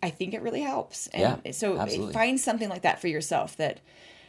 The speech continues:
Speaker 1: that can make you feel empowered inside to, to tackle
Speaker 2: Yeah.
Speaker 1: the race.
Speaker 2: I'm not a huge mantra person. I do think they are effective. Um, it's just not, hasn't been something that I've settled into much at, at times.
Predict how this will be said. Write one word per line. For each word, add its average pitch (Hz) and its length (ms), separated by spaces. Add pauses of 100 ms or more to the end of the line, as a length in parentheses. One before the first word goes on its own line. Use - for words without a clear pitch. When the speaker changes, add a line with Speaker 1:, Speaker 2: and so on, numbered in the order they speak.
(880)
Speaker 1:
that 214 180
can 208 160
make 196 220
you 202 140
feel 196 220
empowered 175 560
inside 160 580
to, 160 120
to - 300
tackle 147 540
Speaker 2:
Yeah. 104 280
Speaker 1:
the 170 100
race. 127 460 (240)
Speaker 2:
I'm 110 120
not 127 160
a 101 100
huge 113 400 (100)
mantra 107 440
person. 135 360
I 104 80
do 113 140
think 123 240
they 87 260
are 82 120
effective. 85 760
Um, 85 320
it's 85 180
just - 220
not, 95 260 (180)
hasn't 104 360
been 90 100
something 92 260
that 85 180
I've 92 280
settled 110 500
into 113 240
much 113 500
at, - 180
at 117 200
times. 87 400